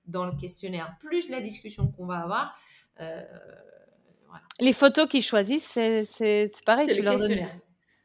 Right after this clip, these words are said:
Speaker 2: Ah oui,
Speaker 1: Vraiment.
Speaker 2: d'accord.
Speaker 1: Avant, même avant d'aller faire un devis, euh, quand quelqu'un m'appelle, qui, qui veut un devis, j'y vais toujours.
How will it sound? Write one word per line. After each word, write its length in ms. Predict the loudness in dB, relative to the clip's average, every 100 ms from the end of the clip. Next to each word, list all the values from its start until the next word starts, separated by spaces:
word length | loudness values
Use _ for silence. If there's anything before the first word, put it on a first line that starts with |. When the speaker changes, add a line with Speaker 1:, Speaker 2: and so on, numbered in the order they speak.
| _ _ _ _ _ 0
Speaker 2:
Ah 80 |
oui, 100 | 4
Speaker 1:
Vraiment. 140 | 4 2
Speaker 2:
d'accord. 320 | -2 -8 -10 -20 _ -4
Speaker 1:
Avant, 340 | -2 -2 -4
même 320 | -2 -2 -2 -4
avant 260 | -6 -6 -6
d'aller 300 | -6 -4 -6
faire 200 | -6 -8
un 60 | -6
devis, 480 | -6 -8 -10 -16 _ _ _ _ -10
euh, 640 | -8 -6 -6 -8 -8 -8
quand 180 | -8 -10
quelqu'un 320 | -10 -10 -8
m'appelle, 440 | -6 -6 -6 -12 -16 _ _
qui, 280 | -20 -20 -20
qui 160 | -18 -12
veut 100 | -10
un 60 | -8
devis, 360 | -8 -10 -12 -12
j'y 260 | -10 -8
vais 360 | -6 -6 -8 -20 _ -16
toujours. 380 | -12 -10 -12